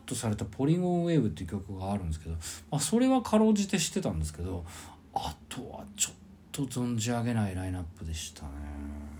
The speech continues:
すごい、あ、まあ、変わるもんだなぁなんてふうにね、思っちゃいましたけど、まあ、あのね、そういうことはあるのかなっ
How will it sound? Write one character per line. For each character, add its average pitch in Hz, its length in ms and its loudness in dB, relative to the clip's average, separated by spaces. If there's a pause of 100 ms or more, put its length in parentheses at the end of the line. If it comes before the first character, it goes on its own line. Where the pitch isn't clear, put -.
(200)
す - 360 -8 (240)
ご 123 120 -2
い、 76 960 -6 (960)
あ、 85 40 -8
ま 80 160 -6
あ、 - 60 -6
変 - 160 -4
わ 82 80 0
る 87 60 0
も 110 140 0
ん 139 40 2
だ 113 100 0
な 113 80 2
ぁ 131 200 2
な 87 80 -2
ん 82 40 0
て 82 60 -4 (100)
ふ - 40 -8
う - 20 -6
に 90 100 -6
ね、 110 120 0
思 107 280 -2
っ 123 40 -6 (300)
ち - 120 -12
ゃ - 20 -8
い 82 60 -6
ま 80 120 -2
し 80 100 -6
た 82 80 -6
け 78 80 -4
ど、 76 200 -6 (480)
ま 180 100 6
あ、 151 160 12
あ - 20 6
の 123 1200 0
ね、 131 320 0
そ - 260 -12
う 95 60 -8
い 95 120 -4
う 95 60 -6
こ 107 140 -8
と 123 140 -2
は 113 120 4
あ - 20 4
る 113 60 2
の 104 80 2
か 101 120 -6
な 104 200 2
っ 104 40 0